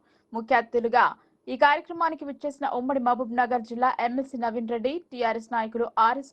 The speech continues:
ప్రవీణ్ కుమార్లను ఉప్పాల వెంకటేష్ ఘనంగా సన్మానించారు. ఈ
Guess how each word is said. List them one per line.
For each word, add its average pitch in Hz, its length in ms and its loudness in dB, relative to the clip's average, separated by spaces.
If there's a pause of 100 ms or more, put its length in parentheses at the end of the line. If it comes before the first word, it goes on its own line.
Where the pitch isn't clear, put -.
ప్రవీణ్ 233 380 -4
కుమార్లను 247 400 0 (420)
ఉప్పాల 320 360 2
వెంకటేష్ 302 420 -4 (100)
ఘనంగా 285 400 -4
సన్మానించారు. 233 720 -2 (440)
ఈ 226 60 -8